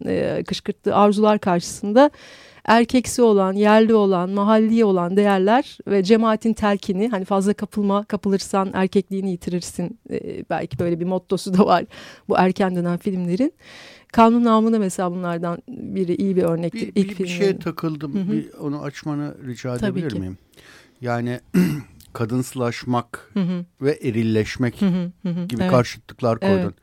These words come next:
Speaker 2: Kadına
Speaker 1: evet.
Speaker 2: kapılırsa kadınsılaşacak.
Speaker 1: Hı hı, hı hı.
Speaker 2: Mahallenin
Speaker 1: Hı hı.
Speaker 2: düzenine
Speaker 1: Hı hı.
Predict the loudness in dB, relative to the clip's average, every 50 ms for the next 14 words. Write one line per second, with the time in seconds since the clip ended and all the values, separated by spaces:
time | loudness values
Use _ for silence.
0 | _ -8 -4 -2 0 0 0 0 -2 -2 -2 -2 -2 -4 -6 -6 -10 -10 -10 -10
1 | -8 -6 -6 -8 -6 -8 -8 -8 -8 -8 -10 -10 -6 -2 -2 0 0 0 -2 -4
2 | -6 -10 -14 -10 -8 -6 -6 -6 -8 -10 -8 -4 -2 -2 0 0 0 0 0 0
3 | 0 2 2 2 2 0 0 -2 -4 -6 -10 _ -6 -4 -4 -2 0 0 0 2
4 | 2 2 0 0 -2 -4 -6 -6 -6 -4 -2 -2 -2 -4